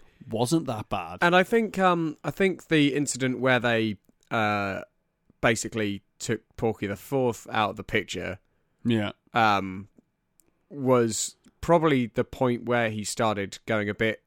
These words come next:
Speaker 2: mad with power.
Speaker 1: Yeah, I think he
Speaker 2: Because I
Speaker 1: realised
Speaker 2: think
Speaker 1: he
Speaker 2: that's
Speaker 1: could
Speaker 2: the
Speaker 1: get
Speaker 2: point, it's
Speaker 1: away
Speaker 2: like
Speaker 1: with stuff.
Speaker 2: that actually people will do these things for him.
Speaker 1: Yeah. Like, he can make people disappear.
Speaker 2: And, you know, it's, it was a corrupting,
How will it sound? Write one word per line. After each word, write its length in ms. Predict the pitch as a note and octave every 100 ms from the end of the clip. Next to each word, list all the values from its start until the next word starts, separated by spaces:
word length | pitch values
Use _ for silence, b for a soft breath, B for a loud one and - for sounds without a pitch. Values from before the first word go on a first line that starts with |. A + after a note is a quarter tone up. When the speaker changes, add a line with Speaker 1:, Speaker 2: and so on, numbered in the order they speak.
| _
Speaker 2:
mad 280 | - A#2 G#2+
with 120 | F#2+
power. 380 | - A2 A2+ D#3 B2
Speaker 1:
Yeah, 260 | D3+ C3+ B2+
I 40 |
think 160 | C3 F#3
he 80 | D3+
Speaker 2:
Because 240 | D#3 D3
I 100 | C#3+
Speaker 1:
realised 60 | C3
Speaker 2:
think 60 |
Speaker 1:
he 40 | D#3
Speaker 2:
that's 100 | D3
Speaker 1:
could 60 | B2+
Speaker 2:
the 40 |
Speaker 1:
get 120 | C#3+
Speaker 2:
point, 140 | D#3 A#2+
it's 80 | B2
Speaker 1:
away 160 | B2+
Speaker 2:
like 80 | A#2+
Speaker 1:
with 120 | G#2+
stuff. 600 | - - G#2 G2 - - -
Speaker 2:
that 140 | C3+
actually 340 | C#3 A#2+ C3
people 320 | A#2+ C3+ A#2+ A2+
will 140 | A#2
do 160 | A2 A2+
these 200 | G#2+ -
things 300 | G2 G2 -
for 240 | F#2+ G2
him. 140 | G2+ -
Speaker 1:
Yeah. 200 | B2 G#2 - _ _ _ _ C3
Like, 260 | A2+ A2 -
he 140 | C#3+
can 160 | C#3+ C#3
make 200 | C3 B2+
people 160 | A#2
disappear. 540 | G#2+ G#2+ A2 A2 F2+ - _
Speaker 2:
And, 300 | C3+ A2+ G2+
you 180 | - B2
know, 140 | G#2
it's, 220 | G2+ G2+ A#2
it 120 | G#2+
was 100 | A2
a 40 |
corrupting, 760 | - B2 A#2 A#2 - G#2 G2